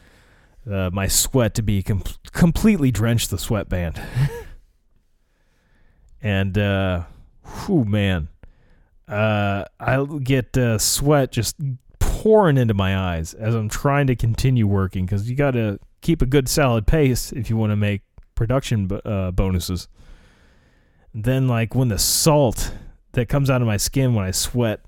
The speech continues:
a lot, whew, man, that really burns the eyes.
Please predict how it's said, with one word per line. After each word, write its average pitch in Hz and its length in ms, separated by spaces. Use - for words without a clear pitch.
a 107 80
lot, 90 360
whew, 190 260
man, 147 260
that 160 140
really 175 220
burns 147 320
the 117 160
eyes. 110 460